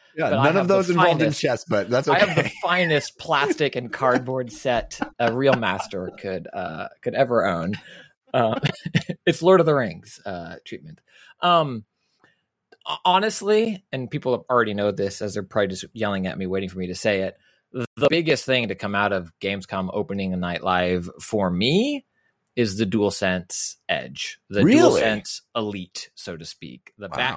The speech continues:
Speaker 1: Wow.
Speaker 2: and back paddles, the Sony PlayStation five equivalent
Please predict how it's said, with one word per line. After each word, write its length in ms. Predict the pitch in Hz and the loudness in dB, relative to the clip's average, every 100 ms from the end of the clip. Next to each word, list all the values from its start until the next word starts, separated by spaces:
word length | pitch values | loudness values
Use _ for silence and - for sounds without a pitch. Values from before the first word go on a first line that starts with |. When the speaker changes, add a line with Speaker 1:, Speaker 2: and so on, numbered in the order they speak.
| - | -8
Speaker 1:
Wow. 60 | 127 | -14
Speaker 2:
and 60 | - _ | -16 _
back 280 | 127 131 - | -4 -4 -4
paddles, 640 | - 131 120 123 117 110 | -6 -4 -2 -4 -6 -8
the 320 | - 117 117 110 _ _ _ | -8 -4 -4 -6 _ _ _
Sony 640 | - - 190 165 165 165 | -14 0 2 2 0 -4
PlayStation 640 | - 143 143 - 143 143 127 | -2 0 0 0 -2 -2 -6
five 800 | - 110 107 107 107 104 101 - _ _ _ - | 0 2 4 4 2 -2 -6 -16 _ _ _ -6
equivalent 880 | - - 139 120 110 95 92 110 | -6 0 2 2 0 -2 -4 -6